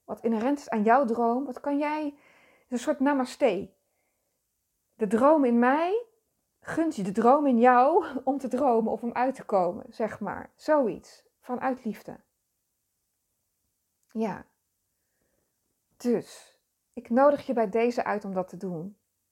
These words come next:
Vandaag nog, om het te doen. En wil je je nou meer verdiepen in Human Design en denk je, "Nou ja, Sas, ik vind het echt heerlijk als ik eens een keer met jou mag kletsen." Weet je, ik heb elke week heb ik maximaal drie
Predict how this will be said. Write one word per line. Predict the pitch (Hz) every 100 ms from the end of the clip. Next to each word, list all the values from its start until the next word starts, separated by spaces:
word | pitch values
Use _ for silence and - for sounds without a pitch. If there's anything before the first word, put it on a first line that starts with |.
| _
Vandaag | 254 262 262 233 -
nog, | 190 - - _ -
om | 233
het | 240
te | 240
doen. | 208 180 160 226 _ _ _ _ _ _ _ _ _ _ _ _ _ _ _ -
En | 220
wil | 254
je | 294
je | 262 254
nou | 226 220 220 _ _ _
meer | - 202 233 233
verdiepen | 220 226 220
in | 214
Human | 208 196
Design | 196 208 185
en | 185
denk | 190 196
je, | 190
"Nou | 202 196
ja, | 175
Sas, | - 240 233
ik | 233
vind | 214 247
het | 233 - _
echt | 285 285 -
heerlijk | 220 311 302 208 196 -
als | 240
ik | 247
eens | 247
een | 233
keer | 240
met | 220
jou | 233 330
mag | 349 -
kletsen." | 208 170 - 208 349 480 _ _ _ _ _ _ _ _ -
Weet | 240
je, |
ik | 254
heb | 294
elke | - 311 320
week | 294 294 294
heb | 262
ik | 254 -
maximaal | 247 285 269 254 208
drie | 208 240 247 -